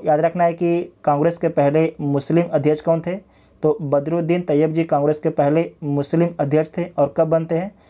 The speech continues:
तो अठारह सौ सतासी में बनते हैं, अठारह सौ सतासी में बनते हैं और आपको याद रखना है मद्रास अधिवेशन में बनते हैं, ठीक है, मद्रास अधिवेशन में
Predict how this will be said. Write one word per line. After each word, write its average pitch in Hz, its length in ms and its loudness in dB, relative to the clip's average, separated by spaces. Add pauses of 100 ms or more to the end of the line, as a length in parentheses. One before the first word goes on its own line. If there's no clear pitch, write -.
(220)
तो - 60 0
अठारह 147 380 2
सौ 170 120 -6
सतासी 151 480 0
में 208 200 -4 (360)
बनते 165 400 -2
हैं, 151 240 -4 (1200)
अठारह 151 280 0
सौ - 80 -6
सतासी 175 340 -2
में 170 100 -4
बनते 165 260 0
हैं 180 120 -2
और 151 140 0
आपको 160 360 0
याद 151 160 2
रखना 160 220 -2
है 196 140 -6 (420)
मद्रास 151 600 2 (140)
अधिवेशन 147 500 2
में 180 200 -4 (180)
बनते 147 320 0
हैं, 127 80 -2
ठीक 151 200 -6
है, 214 100 -2 (160)
मद्रास 151 460 2
अधिवेशन 147 420 0
में 185 140 -6